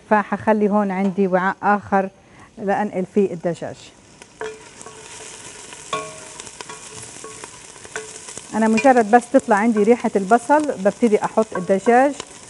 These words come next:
وخلوا بالكم انه البصل حيستمر في التحمير، فما بدي ينحرق اثناء ما انا بشوح في الدجاج. هنحط نص دجاجة بالطريقة هاي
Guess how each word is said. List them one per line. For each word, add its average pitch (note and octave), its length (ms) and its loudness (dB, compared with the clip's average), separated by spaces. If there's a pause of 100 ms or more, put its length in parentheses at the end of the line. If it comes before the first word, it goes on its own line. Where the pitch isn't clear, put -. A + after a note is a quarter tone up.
(160)
وخلوا A#3+ 340 4
بالكم A#3 340 4
انه A3 120 2
البصل B3 360 2
حيستمر A#3 500 2
في - 100 -8
التحمير، A3 600 2 (360)
فما A3+ 200 6
بدي A3 480 2 (200)
ينحرق G#3 460 2 (140)
اثناء G#3+ 460 0
ما G3 180 -2
انا G3+ 120 0
بشوح G3 460 0 (100)
في G3+ 220 0
الدجاج. D#3+ 580 -4 (1200)
هنحط F#3+ 260 -4 (120)
نص G3 240 -4
دجاجة F#3 400 -4
بالطريقة F3 540 -4
هاي G3+ 280 -2